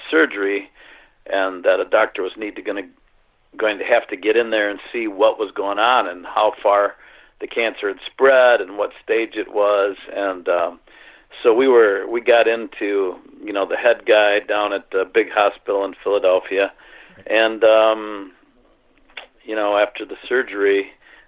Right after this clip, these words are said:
then I got another call that, you know, it's, you're in the waiting room all day, and it's such a big hospital that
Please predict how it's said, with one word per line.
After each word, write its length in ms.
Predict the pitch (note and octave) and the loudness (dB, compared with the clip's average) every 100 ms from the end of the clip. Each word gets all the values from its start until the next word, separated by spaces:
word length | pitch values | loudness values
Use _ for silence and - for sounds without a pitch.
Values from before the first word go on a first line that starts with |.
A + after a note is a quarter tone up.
| - | -2
then 220 | G#2 A2+ | 0 2
I 80 | G#2+ | 0
got 220 | G2 G#2 | 0 -2
another 320 | G#2 C3+ B2 | 0 2 2
call 420 | - G2 G#2+ A#2 | 2 4 6 6
that, 220 | G#2 - G#2+ | 2 -2 -6
you 80 | |
know, 140 | G#2 G#2 | -6 -4
it's, 120 | G2+ - | -6 -12
you're 200 | G#2 G#2+ | -4 -2
in 160 | B2 G#2+ | 0 -2
the 60 | |
waiting 360 | G2 A#2 C3 G2+ | 2 2 2 0
room 260 | G2+ G#2 | -4 -2
all 240 | G2+ G2+ F#2+ | 2 2 2
day, 300 | G2+ G2+ A2 | 0 2 0
and 140 | G2 | -2
it's 120 | F2+ - | -10 -8
such 200 | A2 - | -8 -8
a 40 | - | -6
big 220 | A2+ G2 | -4 -4
hospital 720 | G2 A2 - - F#2+ G2 F2+ _ - - _ _ _ - | 2 0 0 -4 0 0 -2 _ -20 -20 _ _ _ -2
that 240 | G2 G2+ | 0 0